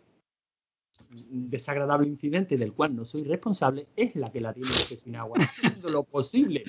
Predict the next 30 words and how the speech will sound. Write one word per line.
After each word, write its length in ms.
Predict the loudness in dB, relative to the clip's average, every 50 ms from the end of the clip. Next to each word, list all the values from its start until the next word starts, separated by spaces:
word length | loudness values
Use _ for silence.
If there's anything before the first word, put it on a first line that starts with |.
| 4 6 6 6 4 2 2 2
que 120 | 2 0
tenga". 260 | -2 -2 -4 -6 -6 -10 -20 _ _ -20 -20 -20 -20 -20 -18 -10 -10 -8 -4 0 0 0 0 0 _ -20 -18 -16 -14 -12
Y 80 | -6
llegué 240 | -6 -6 -4 0 2 2
a 80 | 4
la 260 | 4 2 2 0 -2 -2
casa 280 | -2 -4 -4 -4 -4 -10
de 80 | -10 -10
esta 360 | -12 _ -16 -16 -14 -14 -16
francesa. 440 | -16 -18 -20 -20 -16 -16 -18 -18 _ _ _ _ _ _ _ _ _ _ _ _ _ _ _ _ _ _ _ _ _ _ _ _ _ _ _ _ _ -4
"Eh, 720 | -2 -2 0 0 0 -2 -2 -2 -4 -6 -8 -10 -14 -14 _
hola, 220 | -2 2 2 2 2
buenas. 360 | 2 -2 -2 -2 -2 -4 -6 -6
Hola, 360 | -6 -6 -6 -6 -8 -8 -10 -14 _
vecino, 540 | -8 -6 -2 4 4 6 6 6 4 0 -2 -10 _ 0
¿no 140 | 4 4 6
hay 120 | 6 6
agua?". 340 | 6 6 4 2 -4 -10 -10
Y 80 | -10
yo, 160 | -12 -12 -14 -16 _ -4
"Ya. 260 | 0 0 0 0 -4 _ _ _ _ _ -12
¿Y 120 | -6 -4 -4
es 100 | -2 0
normal?". 440 | 0 0 0 2 2 2 2 0 -4 _ _ _ _ _ _ _ -6
Claro, 200 | -4 -2 -2 -2
yo 160 | 0 0 0
ante 200 | 0 2 2 0
esa 180 | 2 2 0 0
pregunta 520 | -2 -2 0 0 0 0 -2 -6 -8 -8 _ _ _ _ _ _ -20 -20 -16 -14 -10
me, 360 | -8 -6 -4 -2 0 0 0